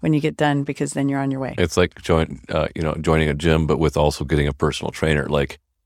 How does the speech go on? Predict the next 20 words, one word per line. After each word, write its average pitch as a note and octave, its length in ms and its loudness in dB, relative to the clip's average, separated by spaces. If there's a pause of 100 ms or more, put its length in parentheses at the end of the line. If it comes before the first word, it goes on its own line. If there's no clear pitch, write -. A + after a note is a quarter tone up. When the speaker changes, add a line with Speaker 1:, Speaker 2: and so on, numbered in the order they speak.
(360)
Speaker 2:
there's F2 320 4
a E2 60 2
lot D#2+ 320 4
of F#2 120 2
work G2 220 0
to - 80 -4
do. G2+ 380 2
We F#2 120 2
have D2+ 120 4
a D#2 40 4
lot D#2 280 6
of E2+ 100 0
opportunity F#2 640 2
to F#2+ 480 4
get E2 180 0
you F#2 200 2 (180)
stronger, F#2 500 2
skinnier, F#2+ 640 4
faster, F2+ 500 2
whatever. F2 680 4